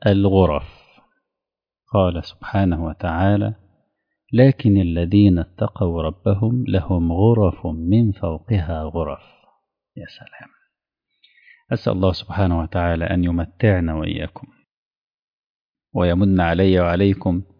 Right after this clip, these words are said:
بهذه الأربعة، الخيام والبيوت والقصور والغرف، وألا يحرمنا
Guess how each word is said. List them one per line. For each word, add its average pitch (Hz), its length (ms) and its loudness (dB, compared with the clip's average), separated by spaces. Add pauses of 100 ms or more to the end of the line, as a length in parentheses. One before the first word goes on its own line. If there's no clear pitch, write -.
(720)
بهذه 107 560 4
الأربعة، 87 580 -2 (680)
الخيام 95 800 0
والبيوت 98 720 2
والقصور 117 760 2
والغرف، 92 600 2 (1160)
وألا 98 800 2 (300)
يحرمنا 90 920 -4